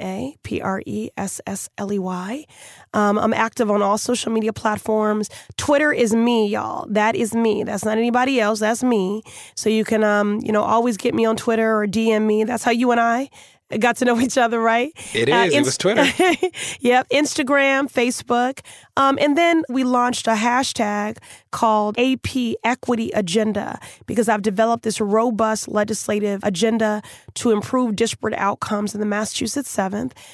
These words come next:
Speaker 1: It's called My Equity Agenda. And so I would love for you to check out the hashtag, hashtag A P Equity Agenda. You can also use that as a hashtag to give me ideas or just to ask questions.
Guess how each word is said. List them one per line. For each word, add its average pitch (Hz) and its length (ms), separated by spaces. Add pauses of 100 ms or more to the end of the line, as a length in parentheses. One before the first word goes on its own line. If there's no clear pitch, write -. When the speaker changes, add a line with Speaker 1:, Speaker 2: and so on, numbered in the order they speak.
(160)
Speaker 1:
It's - 180
called 208 460
My 202 260 (140)
Equity 262 420 (100)
Agenda. 202 680 (460)
And 214 200
so 220 180
I 214 80
would 208 140
love 220 200
for - 80
you 233 40
to 220 80
check 226 260
out 226 100
the 233 60
hashtag, 220 600
hashtag 226 500
A 233 220
P 247 340
Equity 233 380
Agenda. 247 520 (340)
You 233 100
can 247 100
also 240 240
use 233 300
that 262 120
as 226 120
a 220 60
hashtag 214 560
to 226 100
give 208 160
me 233 280
ideas 220 760 (340)
or 226 160
just 214 200
to - 40
ask 220 240
questions. 226 560